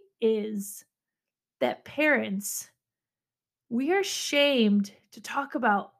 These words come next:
all of the things that we struggle with. We have to keep our shit together so that people don't pick up the phone and call for us to be chapter-, chaptered or even call Child Protective Services.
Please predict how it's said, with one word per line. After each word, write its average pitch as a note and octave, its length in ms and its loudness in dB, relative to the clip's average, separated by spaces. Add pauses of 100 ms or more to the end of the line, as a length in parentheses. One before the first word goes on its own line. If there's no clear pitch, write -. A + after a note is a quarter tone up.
(220)
all B3 220 -4
of C#4 60 -4
the C4+ 80 -10
things B3+ 300 -2
that A#3+ 100 0
we G3+ 80 4
struggle C#4 460 2
with. - 360 -6 (720)
We C4+ 120 2
have F4 140 6
to F4 80 2
keep D#4 240 0
our A3+ 120 4
shit F4 260 -2
together C#4+ 460 4
so C#4 140 -4
that A#3 160 -2
people C#4+ 240 -6
don't B3+ 240 0
pick C#4+ 160 0
up D#4+ 120 -2
the D#4+ 80 -8
phone B3+ 320 -4
and G#3 120 2
call A3+ 640 0
for G#3+ 140 -6
us G#3 180 -4
to G3 100 -14
be G3+ 100 -8
chapter-, C#4+ 640 2
chaptered D4 520 2
or A#3 60 2
even C4 240 -2
call A3 420 4
Child G#3 300 -2
Protective C#4 440 -4
Services. C#4 680 2